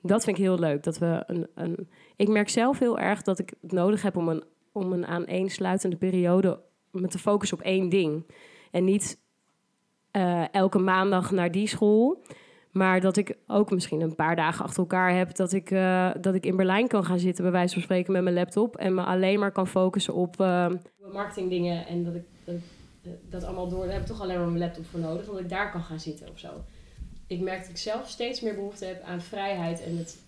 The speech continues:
indelen van mijn tijd. En als je dan kijkt naar waar je geld mee verdient en wat leuk zou zijn, is het wel dat ik hoop dat het, dat de trainingen die we geven, dus aan hele leerkrachtenteams,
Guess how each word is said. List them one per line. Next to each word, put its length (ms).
indelen 480
van 120
mijn 120
tijd. 400
En 480
als 140
je 60
dan 120
kijkt 260
naar 320
waar 180
je 160
geld 380
mee 220
verdient 360
en 120
wat 180
leuk 240
zou 200
zijn, 360
is 180
het 100
wel 140
dat 120
ik 80
hoop 240
dat 180
het, 440
dat 140
de 140
trainingen 460
die 100
we 80
geven, 420
dus 160
aan 100
hele 460
leerkrachtenteams, 1080